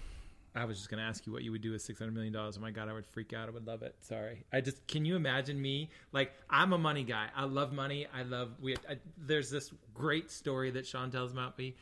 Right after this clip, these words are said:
that we were doing an event in Chicago. This was right at the beginning of a relationship. <laughs> Sean used to sell, we used to sell merch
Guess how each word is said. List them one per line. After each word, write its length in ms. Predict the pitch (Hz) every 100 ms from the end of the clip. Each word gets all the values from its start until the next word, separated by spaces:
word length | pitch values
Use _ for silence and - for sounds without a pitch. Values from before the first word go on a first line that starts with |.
| - - 135
that 280 | 127 127 -
we 180 | 127 131
were 400 | 127 123 120 120
doing 280 | 120 156 165
an 60 |
event 260 | 147 139 139
in 60 |
Chicago. 540 | 127 151 135 123 123 127
This 220 | 120 -
was 160 | 120 98 - -
right 200 | 151 165
at 60 |
the 80 | 165
beginning 320 | 147 147 143
of 100 | 135
a 40 | 127
relationship. 680 | 123 123 127 117 127 123 -
<laughs> 560 | - - - - -
Sean 380 | 170 - 151 156
used 220 | 156 143
to 80 | 135
sell, 500 | - 139 127 123 123
we 80 | 131
used 160 | 135 -
to 60 |
sell 420 | - 139 127 123
merch 540 | 123 123 135 131 -